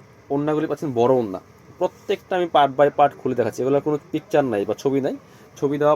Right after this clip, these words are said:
পসিবল না। আপনারা just ভিডিও দেখে দেখে পছন্দ হলে স্ক্রিনশট নিয়ে নেবেন, নিয়ে ভিডিও স্ক্রিনে দেওয়া নাম্বারে যোগাযোগ করে অনলাইনে অর্ডার করুন অথবা শপে আসবেন। যারা শপে আসবেন তারাও কিন্তু স্ক্রিনশটগুলো নিয়ে আসবেন। এটা দেখেন ভাই, এই যে আরেকটা সুন্দর কালেকশন দেখাই আপনাদের। ওয়াও,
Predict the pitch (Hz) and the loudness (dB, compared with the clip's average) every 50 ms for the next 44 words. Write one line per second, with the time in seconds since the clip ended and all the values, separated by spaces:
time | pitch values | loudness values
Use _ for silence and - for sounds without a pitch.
0 | 151 147 147 - 156 151 156 156 156 175 240 - - - - 135 139 143 143 147 | 2 -2 -6 -6 -4 -4 -4 -2 -4 -6 -8 -8 -12 -16 -10 -6 -4 -4 -2 -2
1 | 151 147 - 123 127 131 147 156 143 139 135 - 156 143 151 151 180 180 170 - | -4 -6 -6 -10 -4 -2 -2 -2 0 -2 -2 -2 -4 -8 -6 -8 -8 -8 -8 -8
2 | - 156 151 156 151 160 170 262 381 - - - - 135 - 170 151 151 165 143 | -8 -8 -8 -6 -6 -6 -8 -8 -10 -12 -14 -16 -14 -12 -10 -10 -6 -6 -6 -4
3 | 147 143 131 117 98 95 92 _ _ - - - - - - 131 135 147 190 214 | -2 -4 -4 -4 -6 -10 -12 _ _ -20 -20 -20 -20 -18 -12 -6 -2 0 0 0
4 | 165 147 156 151 175 180 165 147 - - 165 170 165 165 165 160 160 165 165 160 | 0 -2 -4 -2 0 0 0 0 -2 -4 -2 -2 0 0 0 0 0 -2 -2 2
5 | 160 165 165 170 - - 170 190 214 175 151 143 147 147 160 160 160 160 170 170 | 0 0 0 0 -6 -6 -4 -2 0 0 0 0 0 0 0 0 -2 -2 -2 -6
6 | 190 220 233 202 - 165 156 - 160 143 139 143 120 104 107 113 135 147 - - | -8 -8 -8 -10 -10 -12 -8 -6 -6 -2 0 0 0 0 -2 -2 -4 -4 -2 -2
7 | 170 - 190 196 185 214 220 - 175 156 160 160 160 180 175 160 147 - 151 147 | -4 0 0 0 0 0 -2 0 2 2 2 2 2 0 -4 -4 -6 -6 -8 -8
8 | 160 147 139 143 139 143 135 107 98 98 - - - - - - - - 139 143 | -6 -4 -4 -2 -2 0 -2 -2 -4 -8 -14 -14 -20 -20 -20 -20 -14 -8 -4 -4
9 | 127 107 101 87 104 95 - - - - - - - - - _ - - - 127 | -4 -4 -4 -8 -12 -16 -18 -18 -20 -20 -20 -20 -20 -20 -20 _ -18 -10 -6 -2
10 | 135 143 151 165 - 190 180 180 180 170 143 135 143 117 104 101 101 92 98 95 | 0 0 0 -2 -4 -6 -4 -4 -2 -2 -2 -2 -2 -2 -4 -2 -4 -4 -6 -8
11 | 85 78 - - - - - - - - - - - _ - 98 101 101 92 87 | -16 -16 -20 -20 -20 -20 -20 -20 -20 -20 -20 -20 -20 _ -10 -4 -4 -4 -4 -4